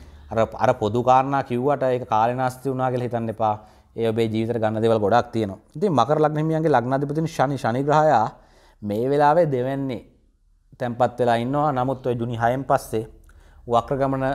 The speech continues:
පටන් ගන්නවා ජූලි මාසයේදී. නැවත ඔබගේ ලග්න භාවයට ඔබගේ ලග්නාධිපතියා පැමිණීම සිද්ධ වෙනවා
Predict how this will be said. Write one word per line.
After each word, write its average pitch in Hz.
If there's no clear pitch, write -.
පටන් 127
ගන්නවා 135
ජූලි 127
මාසයේදී. 127
නැවත 135
ඔබගේ 170
ලග්න 123
භාවයට 185
ඔබගේ 185
ලග්නාධිපතියා 151
පැමිණීම 135
සිද්ධ 127
වෙනවා 135